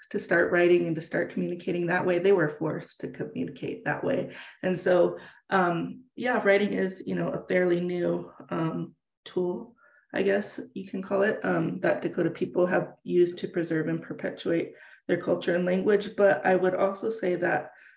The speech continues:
you know, what I argue in the book is that they do try and, these writers have come up with creative and innovative ways to reclaim our stories.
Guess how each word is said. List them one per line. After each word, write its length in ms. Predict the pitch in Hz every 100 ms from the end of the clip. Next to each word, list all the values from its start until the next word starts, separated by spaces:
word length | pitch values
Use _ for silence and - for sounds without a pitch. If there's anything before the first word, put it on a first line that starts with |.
| _
you 80 | 202
know, 80 | 185
what 120 | 180
I 60 |
argue 260 | - 185 208
in 80 | 185
the 80 | 160
book 280 | 202 202
is 80 | 180
that 180 | 180 180
they 100 | 190
do 200 | 220 285
try 200 | - 202
and, 300 | 180 175 - _ _ - -
these 260 | 190 180
writers 280 | 202 196 196
have 280 | - 196 190
come 140 | - 175
up 160 | 170
with 160 | 185 -
creative 400 | 170 170 - -
and 160 | 170
innovative 460 | - 170 170 - -
ways 380 | - - - -
to 380 | - 170 165 - - - _
reclaim 400 | 190 180 - 165
our 120 | 170 175
stories. 640 | - 185 - - 180